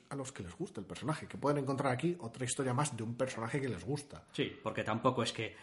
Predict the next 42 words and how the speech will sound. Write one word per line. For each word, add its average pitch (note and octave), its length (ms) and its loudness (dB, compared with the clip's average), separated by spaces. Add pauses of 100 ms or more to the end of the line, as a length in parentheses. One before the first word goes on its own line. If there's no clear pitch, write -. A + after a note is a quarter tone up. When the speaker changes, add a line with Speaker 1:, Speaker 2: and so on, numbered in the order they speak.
(120)
Speaker 2:
redefina B2+ 760 2
completamente D#3 800 4
el C3+ 100 2
personaje, C#3+ 300 6
que D3+ 80 10
eso C#3+ 100 8
es C#3 60 8
otra C3 180 6
cosa C#3+ 180 8
que B2+ 100 8
a A#2 100 8
veces C3 280 8
también B2+ 440 10 (240)
hay C3 180 8
que - 80 6
agarrarse G#2 540 8
los F2+ 180 0
machos, C3+ 380 10
cuando F#2+ 220 2
Speaker 1:
Sí. A2+ 60 6
Speaker 2:
viene A2 160 10
Marvel A#2+ 280 8
y - 20 0
te G#2+ 80 2
dice, A2 160 2
"No, D#3+ 300 2 (240)
la A2+ 160 6
colección F3 580 2
de, D#3+ 300 4
pff, C3 180 -2
me B2 160 6
da D#3 80 12
igual, D3+ 220 12
Pantera D#3 440 8
Negra F3 280 8
que D3 80 8
va E3 100 12
a F3+ 40 12
redefinir D#3+ 500 6
el D#3 120 4
personaje", D3 520 4
pues G#2 260 -2